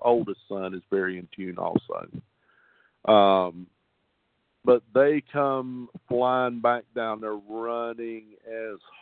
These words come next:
hard as they can. Uh, and they turn the corner around the house,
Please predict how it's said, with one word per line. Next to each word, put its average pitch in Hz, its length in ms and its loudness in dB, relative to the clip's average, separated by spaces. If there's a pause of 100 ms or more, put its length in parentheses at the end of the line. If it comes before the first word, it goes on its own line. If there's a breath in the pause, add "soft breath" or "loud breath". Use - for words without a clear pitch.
(160)
hard 104 500 4
as 95 180 -8
they 90 180 -6 (120)
can. 92 500 -12 (960)
Uh, 95 540 2 (500)
and 120 160 -10
they 110 120 -6
turn 143 340 -8
the 123 60 -12
corner 123 420 -6
around 120 320 -6
the 104 40 -12
house, 117 380 -4